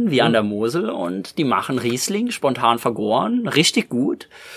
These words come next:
Speaker 1: Ähm, also hab auch hier, äh, nach dem Praktika, ähm, paar Flaschen mitgebracht und hier ein paar Kollegen blind gegeben. Die haben das an die Mosel gesteckt, was wir da
Speaker 2: Nee.
Speaker 1: gemacht haben, ja.
Speaker 2: <laughs>
Speaker 1: Also das sind schon richtig tolle Weine gewesen.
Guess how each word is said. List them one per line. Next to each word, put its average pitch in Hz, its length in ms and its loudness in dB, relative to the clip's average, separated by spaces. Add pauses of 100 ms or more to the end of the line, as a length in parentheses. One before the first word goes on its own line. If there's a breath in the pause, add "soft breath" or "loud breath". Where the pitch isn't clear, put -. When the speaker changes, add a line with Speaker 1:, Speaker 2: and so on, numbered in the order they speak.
(260 loud breath)
Speaker 1:
Ähm, 120 680 4
also 113 280 0
hab 127 100 2
auch 120 180 4
hier, 120 840 0
äh, - 20 -4
nach 117 240 4
dem 156 140 2
Praktika, 139 1200 -2
ähm, 110 380 -6 (280)
paar 127 140 0
Flaschen 123 300 2
mitgebracht - 640 -2
und 120 140 -2
hier 120 140 0
ein 110 40 -8
paar 120 200 2
Kollegen 123 320 0
blind 139 280 0
gegeben. 190 440 2
Die 139 100 4
haben 135 140 2
das 143 120 4
an 131 120 4
die 123 60 2
Mosel 135 280 2
gesteckt, 180 440 -2
was 156 160 2
wir 147 80 2
da 175 60 6
Speaker 2:
Nee. 180 60 2
Speaker 1:
gemacht 180 320 2
haben, 185 240 2
ja. 131 360 -2
Speaker 2:
<laughs> - 80 -12 (380 loud breath)
Speaker 1:
Also 120 120 0
das 117 100 0
sind 135 140 -4
schon 151 220 2
richtig 151 420 -2 (260)
tolle 160 260 6
Weine 156 280 4
gewesen. 175 500 -4